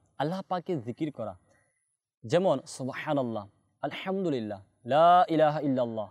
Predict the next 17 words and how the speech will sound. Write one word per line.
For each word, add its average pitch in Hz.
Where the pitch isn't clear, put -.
আল্লাহু 170
আকবার, 147
এগুলো 196
আল্লাহ 156
পাকের 165
জিকির, 127
আল্লাহ 190
পাকের 180
স্মরণ 117
এবং 202
নেক 143
আমল। 98
সদা 190
সর্বদা 214
আমরা 185
এই 208
ওজিফাগুলো 185